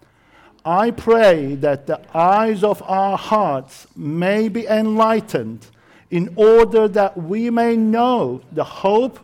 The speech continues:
to which he has called us,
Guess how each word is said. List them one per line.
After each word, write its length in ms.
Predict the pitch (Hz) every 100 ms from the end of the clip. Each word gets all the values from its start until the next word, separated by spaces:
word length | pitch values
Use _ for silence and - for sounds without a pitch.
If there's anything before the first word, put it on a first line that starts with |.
| _
to 140 | - 170
which 460 | 160 196 247 -
he 180 | - 185
has 260 | 160 175 -
called 480 | - 180 185 180 208
us, 460 | 202 - - -